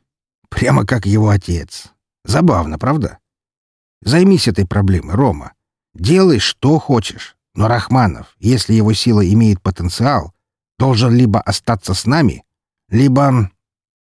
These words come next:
Будучи опытным человеком, Павел Лазарев не стал заканчивать фразу. И так знал, что сын все прекрасно понимает.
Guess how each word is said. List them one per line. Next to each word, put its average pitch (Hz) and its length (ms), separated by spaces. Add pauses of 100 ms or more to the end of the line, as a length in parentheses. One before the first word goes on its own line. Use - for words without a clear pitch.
(720)
Будучи 156 460
опытным 127 460
человеком, 143 760
Павел 123 280
Лазарев 110 520
не 110 80
стал 95 280
заканчивать 76 600
фразу. - 420 (520)
И - 80
так 76 260
знал, 131 340
что - 200
сын 156 260
все - 240
прекрасно - 720
понимает. 82 680